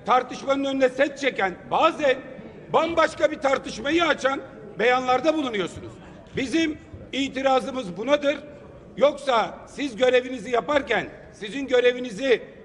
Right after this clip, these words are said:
kolaylaştırmaya çalışmak bizim de görevlerimiz içinde. Gruplar arası diyalogla, başkanlık divanıyla diyalogla. Ama şu parlamentoda dün şu sıralar arasına gelip giderken herkes, "Ya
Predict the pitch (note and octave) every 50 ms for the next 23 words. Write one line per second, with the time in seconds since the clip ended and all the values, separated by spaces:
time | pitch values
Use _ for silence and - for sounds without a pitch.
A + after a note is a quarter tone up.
0 | - - - A3 A#3 A#3+ A#3+ A#3+ A#3+ A#3+ A#3 - - B3 - C#4 C#4+ C#4+ C#4+ -
1 | B3 A#3+ A#3 - - D#4+ D#4 - - - G#3+ F3+ C#4+ D4 D4+ D#4 D4 C#4 C4 A#3+
2 | A#3 A3+ G#3+ G3+ G3+ G3+ F#3+ D3+ E3 E3+ - F3 D#3 D3 B2+ G2+ - - - -
3 | - - - F3+ A#3+ B3+ B3 B3 - B3 A#3+ A#3 A#3+ A#3 A3 D#3+ - F3 G#3 A#3
4 | A3+ A#3 A#3+ A#3 A#3 - A#3+ A#3 A3 G3 - - - - - - - G#3+ A3 G#3+
5 | - - A#3+ A#3+ B3 A#3+ - A3+ A#3 G#3+ A3+ A3+ A3+ A3+ A#3 A3+ A3+ F#3+ G#3+ A3
6 | A3 G#3+ G#3+ G#3 G#3+ - F#3+ E3+ C#3 - - - - - - - - - C4 D#4
7 | D4+ C#4+ C4 B3+ C4+ C4 - - - - - - - D4 E4 - C4+ C4 C4 C4+
8 | C4+ C4+ C4+ C4 B3+ - - B3 - C4 B3 - F3+ C#4 C#4 A3+ G3 - - -
9 | - - - - - - D4+ - - C4 C4 C4 C4+ C#4 C#4+ C4+ C4 B3 B3 A3+
10 | - A#3 A3+ A3 G3+ F3 B3+ C4+ C4+ C4 - - B3+ A#3 C4+ B3 - A3 G#3 G#3
11 | C#4 D#4+ D#4 - - C#4+ D4 C#4 - - - - - - - - - G#3 C#4+ D#4
12 | C#4 A#3+